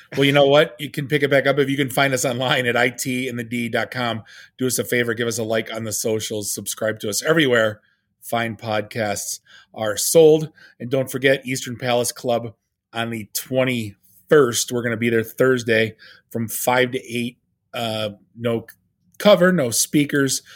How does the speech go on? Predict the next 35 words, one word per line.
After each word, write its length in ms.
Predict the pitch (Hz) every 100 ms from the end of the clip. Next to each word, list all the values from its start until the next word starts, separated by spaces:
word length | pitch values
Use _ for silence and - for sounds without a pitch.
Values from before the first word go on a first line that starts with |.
| - -
just 160 | -
a 40 | 120
bunch 160 | 123
of 60 | 113
I 120 | 117
T 180 | 113 120
folks 300 | 110 117 -
hanging 240 | 117 107
out, 220 | 107 104 - _ _ -
uh, 280 | 117 107 107 - _
pre-Christmas 1040 | - 120 120 120 - - 120 127 123 - -
and, 300 | 127 123 131
uh, 140 | 123
Hanukkah 460 | 120 127 127 131 127
and 200 | 123 120 _ _ _ _
all 120 | - 120
that 180 | 147
celebration. 520 | - 127 135 139 101 95
So, 300 | - 107 104 _ _ - _ _ _ -
um, 460 | 117 117 113 110 - _ _
yeah, 140 | 156
welcome 380 | 156 147 170 170
home. 200 | 143 190
You're 120 | 175
just 180 | 143 143
in 80 | 143
South 340 | - 143 143 -
Africa. 460 | 120 131 147 151 139
That's 200 | 123 120
bizarre. 640 | 113 113 110 110 117 131 _ _ _ _
Um, 220 | 113 113 110
not 220 | 123 117
many 160 | 117 117
people 240 | 117 113
s-, 180 | 110